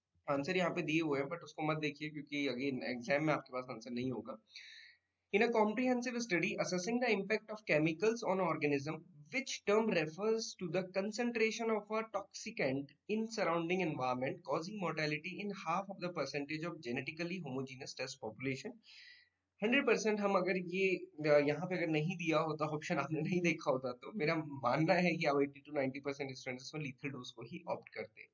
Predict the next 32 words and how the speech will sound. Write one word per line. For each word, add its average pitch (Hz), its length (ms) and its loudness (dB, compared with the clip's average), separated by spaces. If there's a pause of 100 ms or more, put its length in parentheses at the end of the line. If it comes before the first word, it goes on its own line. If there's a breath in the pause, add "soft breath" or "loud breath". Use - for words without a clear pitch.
(160)
ना, 156 80 -6 (420 loud breath)
क्योंकि 170 160 -8
वो 180 200 4
question, 175 300 0
अ, 131 240 -2
कुछ 160 240 -8
बोल 139 280 2
ही 190 180 -2
इस - 120 -6
type 113 160 2
से 127 160 -4
रहा 113 380 -6
है। - 80 -10 (340 loud breath)
But 220 120 0
यहाँ 139 340 0
पे 208 140 -2
किसकी 180 300 -4
बात 139 320 2
की 135 80 -4
गई 139 340 -2
है? - 80 -6 (180)
यहाँ 139 340 -4
पे 196 100 -4
population 139 500 -4
में 143 120 -4
death 127 200 -8 (180)
की 165 80 -10
बात 139 320 0
या 131 120 -4
फिर 196 220 -4 (520 loud breath)
<clears throat> 220 340 8
particular 190 540 6